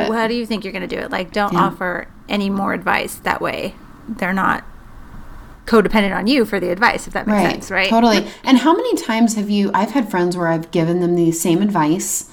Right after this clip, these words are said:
Speaker 2: Over and over?
Speaker 1: over and over again, and I get frustrated to where I'm like, "I don't wanna talk to you about any of this anymore
Speaker 2: Right.
Speaker 1: because you keep coming to me.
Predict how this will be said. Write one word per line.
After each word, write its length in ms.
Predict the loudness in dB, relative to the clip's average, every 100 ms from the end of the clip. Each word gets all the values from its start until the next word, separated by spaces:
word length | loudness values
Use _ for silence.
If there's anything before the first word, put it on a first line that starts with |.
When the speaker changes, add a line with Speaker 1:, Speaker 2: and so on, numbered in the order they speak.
| -20 -20 -14 -6
Speaker 2:
Over 260 | -4 -2
and 100 | -2
over? 220 | -4 -6 4
Speaker 1:
over 160 | 6 8
and 100 | 4
over 140 | 2
again, 160 | 0 2
and 80 | 2
I 80 | 4
get 220 | 2 0
frustrated 840 | 0 2 2 0 0 0 -4 -2
to 100 | 2
where 120 | 4 2
I'm 140 | 4
like, 300 | 4 2 0
"I 140 | 0 2
don't 160 | 2
wanna 180 | 2 0
talk 280 | 0 -2 -2
to 60 | -4
you 40 |
about 220 | -4 -6 2
any 200 | 4 4
of 100 | 4
this 200 | -2 -2
anymore 220 | 0 2
Speaker 2:
Right. 240 | 4 2 2
Speaker 1:
because 580 | -2 2 2 2 0 -4 -10 -20 -8
you 120 | -4 2
keep 260 | 4 4
coming 320 | 6 6 8
to 160 | 4 0
me. 460 | 2 4 4 2